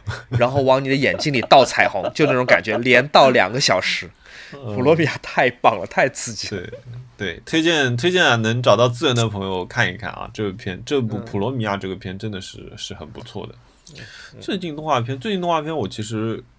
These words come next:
Speaker 2: 还是有一点期待那个是高达的那个水星魔女的，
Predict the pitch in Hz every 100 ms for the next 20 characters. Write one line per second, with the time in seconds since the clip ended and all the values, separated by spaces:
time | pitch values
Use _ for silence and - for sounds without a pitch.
0 | 120 _ _ _ - _ _ - - 107
1 | 120 131 90 123 127 85 - - 123 135
2 | 110 107 101 101 85 78 76 71 69 -
3 | - - - _ - 113 107 90 101 104
4 | 101 71 87 110 92 110 90 -